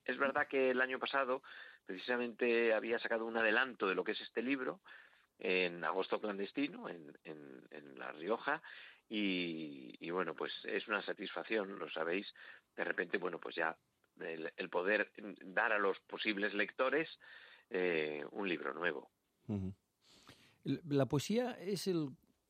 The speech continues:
Speaker 3: podríamos decir, el ju-, el jugo de la época.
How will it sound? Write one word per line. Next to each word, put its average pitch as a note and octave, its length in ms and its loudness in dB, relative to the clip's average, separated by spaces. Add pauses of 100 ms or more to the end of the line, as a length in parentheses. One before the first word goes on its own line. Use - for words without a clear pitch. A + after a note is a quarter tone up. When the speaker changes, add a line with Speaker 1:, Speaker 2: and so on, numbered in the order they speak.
(360)
Speaker 3:
podríamos D#3 300 -4
decir, D#3+ 220 0
el C3 100 2
ju-, - 240 -8
el A2+ 60 -2
jugo C#3+ 340 4
de A2+ 60 6
la G2 120 2
época. D#2+ 380 -6